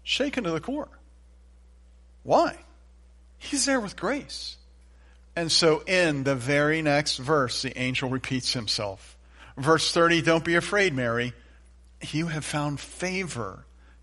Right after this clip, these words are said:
grace, charis. You've found it from God." It's hard to see it, though, isn't it? It's often hard to see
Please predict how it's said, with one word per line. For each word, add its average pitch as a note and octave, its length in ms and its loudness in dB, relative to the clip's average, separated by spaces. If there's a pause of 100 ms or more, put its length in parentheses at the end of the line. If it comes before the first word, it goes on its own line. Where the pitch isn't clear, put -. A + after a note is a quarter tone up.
(140)
grace, D#3+ 840 -2 (520)
charis. F#3 880 2 (920)
You've C#3 140 -10
found F3+ 480 -2
it A#2 220 -6
from C#3+ 260 -6
God." D#3 380 -10 (1700)
It's - 140 -8
hard G3 140 -2
to C#3 40 -4
see - 160 -2
it, C3 140 -2
though, A#2+ 160 -4
isn't C#3+ 220 -6
it? G#2+ 100 -18 (1300)
It's - 140 -2
often F3+ 260 4
hard C3 200 4
to C3 60 -4
see A#2+ 480 -4